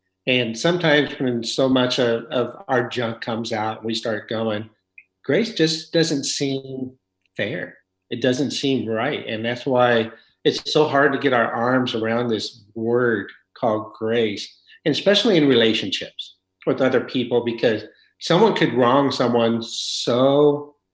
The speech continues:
bad, so hurtful, so painful, and then we seek forgiveness, and it just doesn't seem fair at all that we extend this grace out to them, because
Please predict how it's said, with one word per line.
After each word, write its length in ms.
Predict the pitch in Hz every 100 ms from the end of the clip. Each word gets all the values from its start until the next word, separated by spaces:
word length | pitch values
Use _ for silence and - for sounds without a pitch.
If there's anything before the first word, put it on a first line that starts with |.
| _ _ _ _ _
bad, 440 | 135 110 95 117 123
so 300 | - 143 139
hurtful, 720 | 151 117 - - 113 104 113 -
so 240 | - 135
painful, 800 | 131 139 123 123 120 117 113 - _ _ _ _ -
and 300 | 131 135 127
then 380 | 143 156 131
we 220 | 135 131 123
seek 400 | - 147 147 -
forgiveness, 880 | 120 110 131 131 123 113 113 - _ -
and 120 | 151
it 100 | 160
just 220 | 185 202
doesn't 300 | - 220 226
seem 420 | - - 170 131 - _ _ -
fair 400 | 113 104 85 - - -
at 140 | 113
all 540 | 117 170 107 104 110 - _ -
that 180 | 131 123
we 140 | 147
extend 480 | 135 - - 147 156
this 220 | 120 - -
grace 720 | - 117 127 147 127 - -
out 320 | 107 123 143 -
to 120 | 117
them, 440 | 107 90 95 - _ _ - _ _ -
because 640 | 127 143 139 131 -